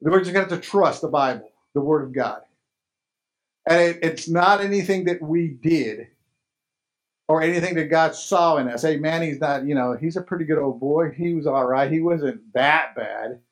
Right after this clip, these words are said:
No. It only, I mean, it only takes one sin to condemn us. And we're born in sin, in a sinful environment. So the key to understanding the gospel, the good news, is what?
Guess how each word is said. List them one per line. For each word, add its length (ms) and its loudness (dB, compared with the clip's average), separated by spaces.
No. 760 -4
It 100 0
only, 300 0
I 60 2
mean, 140 0
it 40 0
only 200 2
takes 220 -6
one 180 -2
sin 340 -2
to 100 -4
condemn 460 0
us. 260 -20
And 160 8
we're 100 4
born 380 4
in 100 -4
sin, 440 -10
in 80 2
a 80 2
sinful 460 0
environment. 520 -2
So 120 10
the 80 6
key 280 0
to 140 6
understanding 640 2
the 100 4
gospel, 440 4
the 80 0
good 220 6
news, 240 6
is 160 -8
what? 280 -2